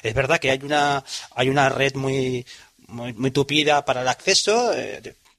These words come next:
la fibra cada vez está en más, más sitios, pero, caray,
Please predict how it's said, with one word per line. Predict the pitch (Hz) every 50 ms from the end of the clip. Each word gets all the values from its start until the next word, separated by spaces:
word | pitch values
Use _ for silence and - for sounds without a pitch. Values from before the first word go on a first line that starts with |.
| _ _ _ _ _ _ _ - 127
la | 117 120 110 110
fibra | - - 131 135 143 143 143 135 131 131 -
cada | - 123 123 123
vez | 123 127 123 -
está | 123 117 - 127 123
en | 123
más, | 120 123 120 113 113 - -
más | 120 117 120 120 -
sitios, | - 208 208 - 180 202 202 -
pero, | - 117 113 104 107 - _ _ _ _ _ _ _ _ _ _ _ _ _ _ _ _ _ _
caray, | - 110 110 120 165 180 -